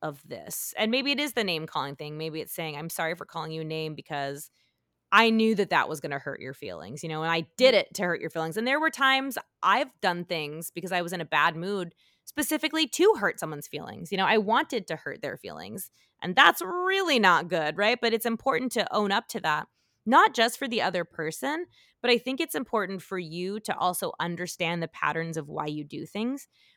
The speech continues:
Speaker 1: We talked about a couple episode again, uh, ago, like, what makes a person do bad things, like, what, what, what creates a villain, kind of. And I think being able to understand, like, they, they say, "Know thyself" is really important, and it is. Like, being able to understand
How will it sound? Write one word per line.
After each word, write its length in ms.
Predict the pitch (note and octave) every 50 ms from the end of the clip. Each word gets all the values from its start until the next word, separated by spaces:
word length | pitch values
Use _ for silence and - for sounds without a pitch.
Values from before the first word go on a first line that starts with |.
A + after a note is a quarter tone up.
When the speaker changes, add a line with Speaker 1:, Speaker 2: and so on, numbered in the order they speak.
| _ -
Speaker 1:
We 100 | A#3 A#3
talked 280 | - C4 C#4 C#4+ C4
about 220 | C#4 A#3+ A#3+ A3+ G#3
a 40 | G3+
couple 300 | - G#3 G3+ F#3+ F3 -
episode 380 | F#3 - G3+ G3 - E3+ D#3 D#3+
again, 420 | D#3+ D3+ D3+ D3+ D3+ C#3 - - _ -
uh, 140 | F3+ E3 -
ago, 300 | - E3 D#3+ D#3 C3+ C#3
like, 180 | C#3+ D3 D3+ -
what 260 | E3 E3 D#3+ D3+ -
makes 300 | D#3+ E3 D#3 D3 - -
a 60 | - -
person 380 | - C3+ C#3+ - - D#3 D#3
do 120 | C#3+ D3 C#3+
bad 260 | C#3 C3 - - -
things, 300 | D3 C#3 D3 D#3 E3 -
like, 100 | C#3+ -
what, 120 | D#3 - - _ _
what, 220 | - F3 D#3+ - -
what 200 | F3 F3+ - _
creates 420 | - - F#3+ E3 D3+ E3+ E3 - F3
a 60 | D3
villain, 440 | - C3+ D3 D3 E3 F#3 G3+ G#3 G3+
kind 220 | - F3+ E3+ G3
of. 160 | A3 A#3 A3+ _ _ _ _ _ _ _ _ _ _ _ _ _ _ -
And 140 | G3 F#3+
I 120 | F#3 F3+ F3
think 420 | - - - B3+ B3+ A#3+ G#3+ - - - - _ _ _ _ _ _ _ _ _ _ _
being 260 | - A3 A3+ A#3 C4 A#3+
able 320 | G#3+ G#3 G3 F#3+ G3 G#3 G3
to 160 | - G#3 - _
understand, 920 | F#3 F3+ F3+ F3+ F3+ F3+ F3 - - - - E3 D#3+ D#3+ D#3+ E3 E3 E3+
like, 120 | D#3 D3 - -
they, 180 | D#3+ D#3 - -
they 140 | D#3+ E3
say, 200 | D#3 - E3+ E3
"Know 240 | E3+ F3 F#3+ G#3 G#3+
thyself" 540 | G#3 G#3 G3 F3 - - E3 C#3 - - -
is 120 | E3+ E3
really 140 | E3+ E3 D#3+ -
important, 380 | - - - - - E2+ D#2
and 100 | D#2+ E2+
it 120 | - - F2
is. 160 | D2+ - -
Like, 180 | - E3 D#3
being 220 | - G3+ G3+ A3 A#3+
able 220 | B3 B3 C4 C4
to 220 | - A#3 - - -
understand 920 | F3+ F3+ F3+ F3+ F3 - - - F3+ D#3+ D#3+ D#3+ D#3 D#3 D#3 D#3+ D#3+